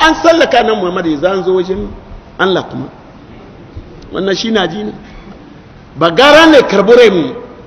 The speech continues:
Wallahi, inda mutum zai ji wannan abu, gara ne karbi rai mu in mutu wallahi. Gara Allah karbi rai mu, ba mu a duniyan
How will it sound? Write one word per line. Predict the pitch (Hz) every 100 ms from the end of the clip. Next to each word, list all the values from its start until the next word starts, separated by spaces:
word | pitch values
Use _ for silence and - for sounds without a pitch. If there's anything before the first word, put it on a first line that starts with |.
| - -
Wallahi, | 180 180 196 285 254 196 240
inda | 320 330
mutum | 247 262
zai | 208 233 165
ji | 160 233
wannan | 254 233 185
abu, | 185 151 151 - - - 139
gara | 240 294 294 302
ne | 311
karbi | 226 202 214
rai | 226
mu | 196 170
in | 156
mutu | 170 170
wallahi. | 143 123 131 - - - - - - - - - - -
Gara | 269 311 320
Allah | 320 262
karbi | - 185 190
rai | 240 208
mu, | 165 151
ba | 285 302
mu | 269
a | -
duniyan | 202 220 202